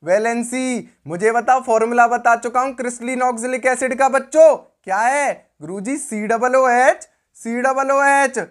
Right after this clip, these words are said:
डॉट टू एच टू ओ। यहां से कॉन्सेप्ट को खत्म कर दूं, बिल्कुल। मुझे बताओ कितने कार्बन है बच्चों, दो।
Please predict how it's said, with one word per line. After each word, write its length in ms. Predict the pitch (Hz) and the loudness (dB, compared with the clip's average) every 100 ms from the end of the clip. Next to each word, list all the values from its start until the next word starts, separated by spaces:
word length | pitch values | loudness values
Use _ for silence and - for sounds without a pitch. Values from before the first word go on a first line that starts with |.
| _ _ | _ _
डॉट 400 | 156 202 233 240 262 | 0 4 4 2 -6
टू 260 | 262 262 | -6 -2
एच 260 | 262 254 233 | -2 -2 -6
टू 160 | 269 262 | -10 -4
ओ। 300 | 269 262 170 - - | 0 0 -2 -6 -10
यहां 200 | 147 180 | -4 -4
से 120 | 196 | -4
कॉन्सेप्ट 500 | 220 226 226 233 226 | -4 -4 -4 -4 -6
को 140 | 226 233 | -6 -6
खत्म 320 | 233 233 233 | -4 -2 0
कर 160 | 240 226 | 0 -2
दूं, 320 | 285 320 247 - - | 0 0 -2 -8 -12
बिल्कुल। 480 | 165 202 202 240 196 - _ | -8 -8 -4 -4 -4 -10 _
मुझे 260 | 156 170 220 | -8 -2 0
बताओ 320 | 226 233 247 | 0 2 0
कितने 440 | 247 233 240 254 254 | 0 -8 -6 -4 -2
कार्बन 460 | 254 240 247 247 | 2 2 2 0
है 80 | 254 | -2
बच्चों, 480 | 254 247 - 285 254 - _ _ | -2 -4 0 2 2 -2 _ _
दो। 360 | 147 214 254 233 | -4 0 2 2